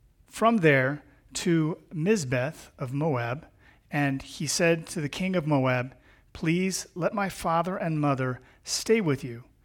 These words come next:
till I know that, till I know what God will, will do for me." And he left them with the king of Moab. And they stayed with him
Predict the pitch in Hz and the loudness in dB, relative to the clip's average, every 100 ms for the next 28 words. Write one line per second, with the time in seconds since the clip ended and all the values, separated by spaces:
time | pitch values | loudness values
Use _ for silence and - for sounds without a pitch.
0 | _ _ - 170 147 139 151 165 170 185 | _ _ -6 -2 0 0 2 2 0 -2
1 | - 160 139 143 - - - 170 156 156 | -8 -6 -4 -4 -8 -14 -6 0 0 2
2 | 147 127 151 156 180 170 151 139 - 170 | -2 2 4 4 0 -6 -6 -8 -8 -4
3 | 147 135 147 139 117 113 - _ _ - | -2 -2 -2 -2 -6 -10 -18 _ _ -20
4 | - - - 143 151 151 175 - 160 156 | -20 -8 -2 0 2 2 0 0 0 2
5 | 165 - - - - 156 156 - 143 135 | -2 -8 -20 -18 -2 0 0 -2 -2 0
6 | 131 135 127 117 120 _ _ _ _ - | 0 0 0 -4 -10 _ _ _ _ -20
7 | _ - 147 139 135 - - 196 214 214 | _ -4 -2 0 -2 0 4 4 4 0
8 | 151 139 131 131 | 2 0 0 -4